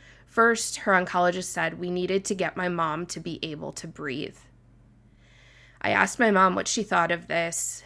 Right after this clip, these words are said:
and she trusted her doctor, and she said, "This sounds like a good plan." So the following week, she was scheduled for what was called a pleural drain procedure,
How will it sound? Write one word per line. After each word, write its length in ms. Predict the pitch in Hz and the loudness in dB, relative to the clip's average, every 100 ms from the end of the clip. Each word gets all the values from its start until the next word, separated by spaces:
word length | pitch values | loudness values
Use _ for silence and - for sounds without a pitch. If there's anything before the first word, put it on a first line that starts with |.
| - - | -20 -16
and 140 | 170 | -8
she 280 | - - 180 | -8 -4 -4
trusted 520 | 185 202 190 - 226 | -2 -2 -2 0 0
her 140 | - 220 | 0 2
doctor, 760 | 180 165 - 170 160 175 - - - - - | 4 2 0 -2 -2 -2 -6 -16 -20 -20 -20
and 140 | - 175 | -16 -10
she 140 | - | -10
said, 260 | 170 185 175 | -6 -4 -4
"This 140 | 160 | -6
sounds 340 | - 180 175 190 | -2 -2 -2 -4
like 140 | 180 | -6
a 60 | 185 | -6
good 260 | 156 151 | -6 -10
plan." 540 | - 175 165 147 175 165 _ _ _ _ _ _ | -8 -6 -4 -4 -8 -14 _ _ _ _ _ _
So 200 | - 202 | -4 -2
the 120 | 190 | -2
following 600 | 180 185 196 208 240 226 | 0 2 4 4 2 0
week, 380 | 175 175 180 - | -2 -2 -4 -8
she 200 | - - | -8 -4
was 120 | 190 175 | -4 -4
scheduled 560 | - 170 175 185 180 | -4 -4 -2 -2 -4
for 180 | - 175 | -6 -6
what 180 | 165 - | -6 -6
was 200 | 180 - | -8 -10
called 460 | - 175 165 165 - | -6 -2 -2 -2 -4
a 80 | |
pleural 680 | 175 - - 196 190 202 220 | -10 -14 -4 2 4 4 2
drain 580 | 185 - 170 160 160 160 | -2 -6 -4 -4 -6 -6
procedure, 840 | - 165 - - 147 - - 185 | -10 -8 -8 -8 -8 -8 -8 -10